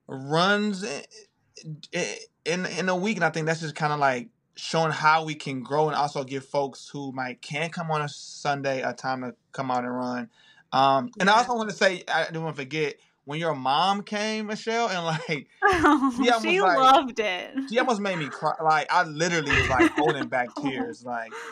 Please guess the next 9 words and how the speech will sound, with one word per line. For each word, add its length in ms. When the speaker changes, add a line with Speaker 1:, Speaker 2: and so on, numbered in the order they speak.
Speaker 1:
she 220
was 180
just, 160
like, 400
so 880
genuine 960
and 200
just 760
so 840